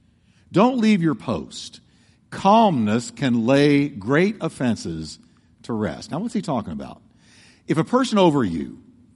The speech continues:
and all of us have somebody over us, a boss, a government official, or some other authority figure, if that person to whom you answer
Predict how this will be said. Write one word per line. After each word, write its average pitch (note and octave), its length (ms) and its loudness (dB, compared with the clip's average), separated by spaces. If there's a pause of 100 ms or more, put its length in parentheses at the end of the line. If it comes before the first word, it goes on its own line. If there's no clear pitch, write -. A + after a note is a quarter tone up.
(160)
and A#2+ 100 2
all F#3 200 8
of A#3+ 40 2
us G#3+ 80 0
have G3+ 160 2
somebody D3 380 2
over D#2+ 320 -2
us, - 320 -18 (500)
a C3+ 80 0
boss, E3 680 4 (540)
a F#2+ 80 -8
government E3 400 2
official, D#3+ 600 -4 (760)
or A#2+ 160 -2
some F3+ 220 0
other G#3 200 4
authority E3 400 2
figure, - 440 -10 (800)
if C3 180 -2
that G#3 300 2
person G3+ 460 0
to B2 140 -4
whom F#3+ 260 -2
you F3+ 160 0
answer G#2+ 640 -2